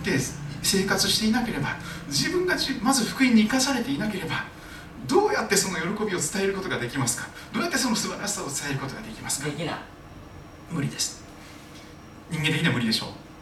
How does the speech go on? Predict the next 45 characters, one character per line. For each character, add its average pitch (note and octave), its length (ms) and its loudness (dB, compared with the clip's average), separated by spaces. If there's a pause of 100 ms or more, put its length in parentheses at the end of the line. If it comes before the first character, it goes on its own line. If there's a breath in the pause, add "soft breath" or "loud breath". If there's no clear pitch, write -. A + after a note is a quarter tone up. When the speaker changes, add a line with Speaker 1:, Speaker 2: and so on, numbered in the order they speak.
(400)
Speaker 1:
そ - 140 -4
し - 60 4
て - 60 0
信 F3 160 0
仰 F3 120 0
的 F#3 120 -2
に - 80 -4
は B2 80 -2
で G#2 60 -4
す - 80 -10
ね、 A2+ 120 -8 (580 loud breath)
あ B2+ 60 -8
の、 A#2+ 100 -6
ダ D#3+ 120 2
ビ G3 80 2
デ E3 100 2
せ-、 B2+ 120 0 (400)
ダ F#3 80 0
ビ F#3 80 0
デ - 60 0
さ A#2+ 80 0
ん A2 40 0
も G#2 80 -4
し - 100 -4
っ - 20 -10
か - 60 -2
り G#2 80 -4
で G2 60 -8
す - 100 -8
ね、 A#2 180 -4 (680 loud breath)
ダ - 140 -4
ビ F3+ 100 -4
デ A3 100 4
王 G3+ 120 2
様 C3+ 200 -2
本 G3 180 -4
当 A3 100 -2
に G3 80 -2
立 F3 120 -6
派 F#3+ 160 -4
で F#3+ 80 -4
す - 80 -2
け C3 80 -4
ど A2 80 -4
も、 G#2+ 220 -4